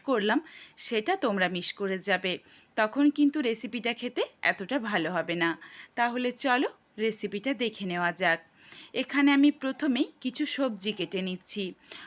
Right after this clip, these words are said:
প্রথমেই দুটো মাঝারি সাইজের বেগুন নিয়ে নিয়েছি। বেগুনগুলো একটু লম্বা লম্বা করে টুকরো করে নিচ্ছি। তোমরা কিন্তু এই রেসিপিটার মধ্যে তোমাদের পছন্দ মতো আরও কিছু সবজি এর সাথে অ্যাড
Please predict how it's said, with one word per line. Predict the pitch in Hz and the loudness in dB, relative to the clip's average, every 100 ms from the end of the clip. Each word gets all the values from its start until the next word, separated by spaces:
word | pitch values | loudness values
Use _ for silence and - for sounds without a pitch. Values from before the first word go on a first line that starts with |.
| - | -10
প্রথমেই | - 285 302 254 285 - 220 | -4 -2 2 2 0 -4 -8
দুটো | 208 220 277 466 - _ | -6 -4 -2 -2 -4 _
মাঝারি | 226 208 202 220 214 | 2 2 2 -4 -4
সাইজের | 226 220 226 | -4 -2 -2
বেগুন | 190 196 185 233 | 2 0 2 -2
নিয়ে | 240 247 | 0 0
নিয়েছি। | 247 220 185 - 440 226 | -2 -2 -6 -8 -8 -2
বেগুনগুলো | 208 175 202 196 196 330 571 - | 0 0 0 -4 0 0 -2 -6
একটু | 240 - | -8 -2
লম্বা | 277 190 180 180 | 2 2 4 2
লম্বা | 180 185 | 2 0
করে | 190 254 320 | -2 -2 -2
টুকরো | 240 - 175 | -6 -6 -6
করে | 185 170 | -4 -4
নিচ্ছি। | 175 175 - 202 165 _ - - - - - | -4 -8 -10 -8 -8 _ -20 -20 -20 -10 -2
তোমরা | 247 262 285 | 2 2 2
কিন্তু | 285 269 302 - | 2 2 2 -2
এই | 247 262 | 0 0
রেসিপিটার | 233 220 240 233 226 240 | -2 -6 -6 -8 -4 -2
মধ্যে | 240 240 302 | -2 -2 -4
তোমাদের | 339 247 208 214 214 | -2 0 0 0 0
পছন্দ | 220 214 254 262 277 | 2 2 0 2 4
মতো | 247 175 311 453 - - - | 4 2 0 -4 -8 -14 0
আরও | 226 240 285 | 2 2 0
কিছু | 285 - 294 | -4 -2 -4
সবজি | - 254 208 330 392 | -2 -2 -2 -2 2
এর | 214 196 | 2 2
সাথে | 196 226 247 - | 0 -6 -4 0
অ্যাড | 202 | 0